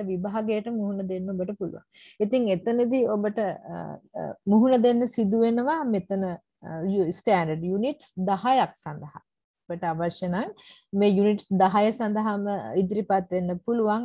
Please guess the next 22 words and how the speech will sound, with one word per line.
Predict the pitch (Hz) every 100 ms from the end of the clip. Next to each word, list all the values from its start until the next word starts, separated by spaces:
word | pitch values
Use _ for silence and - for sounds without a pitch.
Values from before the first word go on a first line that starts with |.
| 226
එහෙම | 196 190
නැත්නම් | 190 180 180 220 220
ඔබට | 196 196 254
මුලි-, | 262 208 202 220
මුලින්ම | 196 202 214 233 240
තියෙන | 226 220 247
යුනිට් | 220 208 214 -
අට | 185 180
සඳහා | 262 285 254 202 214 269
පෙනී | 247 196 196
සිටින්න | 196 180 180 208
පුළුවන්. | 202 160 147 _ _ _ -
යුනිට් | 202 226 247 - -
අටම | 180 180 240 254 262 226 226
ඔබට, | 208 208
අ, | 214 180 - 170 165
සම්පූර්ණ | 180 214 220 233 277 262
කරගන්න | 240 214 208 208
පුළුවන් | 220 202 196 196
වුණොත් | 190 247 285 208
ඔබට | 185 214
ලෙවල්, | 220 180 190